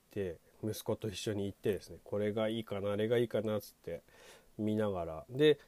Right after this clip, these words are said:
自分がなんかこう、これかっこいいなと思ったやつが、うんと、まあ、ベックマンのフラットボックスってやつだったんですけど、でもそれが全然売り切れ、人気すぎて売り切れて入ってこないみたいなこと言われて、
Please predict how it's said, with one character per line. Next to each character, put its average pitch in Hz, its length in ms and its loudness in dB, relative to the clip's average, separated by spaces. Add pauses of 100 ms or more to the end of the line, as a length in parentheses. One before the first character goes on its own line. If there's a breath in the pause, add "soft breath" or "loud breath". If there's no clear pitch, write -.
自 131 140 -2
分 156 180 4
が 165 100 8
な 160 80 8
ん 143 60 4
か 113 80 0
こ 95 220 -2
う、 - 40 -20
こ 127 140 2
れ 139 300 6
か 135 120 -6
っ - 80 -8
こ 160 120 4
い 139 40 2
い - 20 -4
な 120 240 -2
と 120 100 0
思 101 140 -2
っ - 20 -4
た - 160 -6
や 90 80 -4
つ - 120 -10
が、 90 280 -2 (920)
う 113 60 -4
ん 95 360 -6 (120)
と、 87 520 -4 (680 soft breath)
ま 113 60 0
あ、 98 80 0
ベ 156 140 6
ッ 175 60 -2 (140)
ク 147 100 2
マ 107 180 4
ン 95 80 0
の 90 60 -2
フ 117 140 0
ラ 120 140 6
ッ - 40 -12 (120)
ト 127 100 2
ボ 120 140 2
ッ 120 40 -10 (100)
ク - 100 -12
ス 95 100 -6
っ - 20 -8
て - 120 -12
や 85 60 -8
つ - 60 -14
だ 87 80 -6
っ - 20 -6
た - 120 -14
ん 78 80 -12
で 90 60 -16
す - 80 -20
け 87 100 -12
ど、 82 300 -8
で 120 80 -2
も 113 100 0
そ 143 120 2
れ 165 160 10
が 143 200 6
全 123 260 2
然 151 160 6
売 127 120 4
り 151 120 2
切 - 160 2
れ、 123 200 6
人 147 220 4
気 165 140 0
す 180 120 2
ぎ 131 120 2
て 92 240 -2
売 113 120 0
り 123 120 0
切 139 120 0
れ 110 100 4
て - 140 -8
入 117 220 2
っ - 20 0
て - 200 2
こ 156 160 6
な 110 120 2
い - 20 -2
み 90 80 -4
た - 80 -8
い 90 40 -6
な - 20 -8
こ 92 60 -10
と - 80 -14
言 90 80 -4
わ 87 60 -2
れ 85 80 -4
て、 87 300 -6